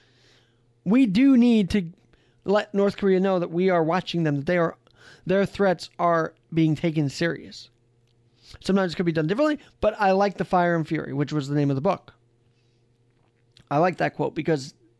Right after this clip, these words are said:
there, there was a strength there that, as he mentioned, there hasn't been a strength for twenty-five years. So if you add what he talked about <laughs> with Oprah and you add what he talked about now, there's about fifty years of things that he's seen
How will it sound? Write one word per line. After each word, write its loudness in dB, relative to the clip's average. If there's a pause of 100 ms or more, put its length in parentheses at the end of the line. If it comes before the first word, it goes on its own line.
(240)
there, -2
there -4
was -4
a -4
strength -4
there -2 (300)
that, 0
as 0
he -2
mentioned, 2
there 2
hasn't 2
been 2
a 2
strength -2
for -2
twenty-five 0
years. -2
So -2 (380)
if 2
you 2
add 0
what 0
he -2
talked 0
about 0 (260)
<laughs> -18
with 0
Oprah 0 (420)
and 0
you 0
add 2
what 2
he 2
talked 2
about 0
now, 2
there's 2
about 0
fifty -2
years 4
of -6
things 4
that 0
he's -2
seen 0